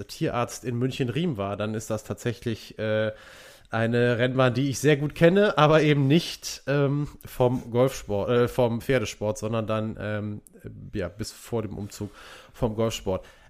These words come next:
Es hat schon immer, um jetzt mal wieder zum Thema zu kommen, eine gewisse Faszination auf mich, äh, gehabt, äh, ausgeübt. Muss ich ganz ehrlich zugeben.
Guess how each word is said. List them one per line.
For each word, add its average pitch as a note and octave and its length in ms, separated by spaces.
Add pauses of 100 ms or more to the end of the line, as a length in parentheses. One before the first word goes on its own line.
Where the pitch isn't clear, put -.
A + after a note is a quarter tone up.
Es - 400
hat G3 240
schon D3+ 200
immer, G3 260
um D3 100
jetzt B2+ 160
mal A#2+ 140
wieder A#2+ 180
zum G#2 140
Thema C#3+ 320
zu - 100
kommen, B2 400
eine C3+ 220
gewisse C#3 320
Faszination A#2 760
auf - 220
mich, - 340
äh, F#2+ 360 (480)
gehabt, G#2+ 540 (140)
äh, B2 120
ausgeübt. A2 460
Muss C#3+ 200
ich C#3+ 140
ganz D3+ 280
ehrlich C3 260
zugeben. F#3+ 520